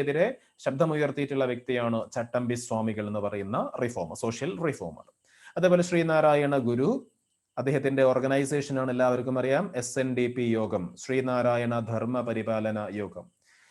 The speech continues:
അതേപോലെ കുര്യാക്കോസ് ഏലിയാസ് ചാവറ, കുര്യാക്കോസ് ഏലിയാസ് ചാവറ, established educational institutions and orphanages,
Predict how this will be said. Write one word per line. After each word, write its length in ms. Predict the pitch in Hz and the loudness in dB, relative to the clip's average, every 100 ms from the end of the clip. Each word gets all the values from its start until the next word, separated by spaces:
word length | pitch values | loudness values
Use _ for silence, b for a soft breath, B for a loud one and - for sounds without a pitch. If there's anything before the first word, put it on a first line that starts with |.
| b b | b b
അതേപോലെ 280 | 170 175 180 175 | 4 6 6 6
കുര്യാക്കോസ് 640 | 165 156 156 165 156 151 - 135 | 2 2 2 2 2 0 -2 -2
ഏലിയാസ് 480 | 131 131 135 131 131 - | 0 4 4 2 -2 -4
ചാവറ, 300 | 123 104 92 76 - _ _ _ _ | -2 0 -2 -6 -12 _ _ _ _
കുര്യാക്കോസ് 600 | 120 127 123 143 202 190 - 120 | 0 2 2 2 0 -2 -4 0
ഏലിയാസ് 460 | 117 117 127 - - | 2 2 0 -2 -2
ചാവറ, 300 | 110 90 82 85 123 | -2 0 -6 -8 -10
established 580 | - 165 170 247 - - b b b 117 | -2 0 2 0 -4 -14 b b b -6
educational 580 | 131 151 175 175 180 175 165 | -4 2 2 2 0 0 0
institutions 720 | 160 156 147 143 147 147 147 | -6 -6 -4 -4 -4 -4 -2
and 100 | 135 123 | 0 0
orphanages, 540 | 120 117 113 98 87 | 0 -2 -6 -6 -8